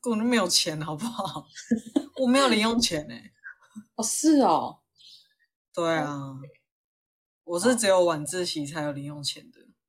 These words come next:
Speaker 2: <laughs> 就是晚自习的晚餐。
Speaker 1: 对啊，因为要买晚自习晚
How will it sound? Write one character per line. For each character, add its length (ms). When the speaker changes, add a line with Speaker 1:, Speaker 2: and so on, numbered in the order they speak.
Speaker 2:
<laughs> 720
就 160
是 60
晚 220
自 140
习 160
的 100
晚 180
餐。 300
Speaker 1:
对 160
啊， 360
因 80
为 40
要 140
买 160
晚 160
自 100
习 160
晚 120